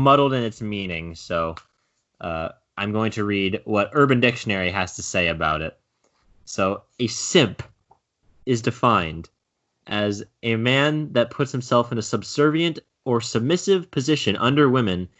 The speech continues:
in hopes of winning them over without the female bringing anything to the table. Uh, another way to put it, uh, on the dictionary, there are multiple definitions here.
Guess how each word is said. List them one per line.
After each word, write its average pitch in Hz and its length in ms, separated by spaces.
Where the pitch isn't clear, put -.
in 117 100
hopes 123 300
of 110 100
winning 110 240
them 101 160
over 87 480
without 117 320
the 120 80
female 98 460
bringing 90 340
anything 92 440
to 85 100
the 85 100
table. 73 500
Uh, 98 320
another 131 580
way 123 180
to 120 80
put 123 240
it, 120 260
uh, 104 240
on 110 180
the 110 60
dictionary, 104 540
there 127 300
are 120 40
multiple 117 320
definitions 90 600
here. 87 240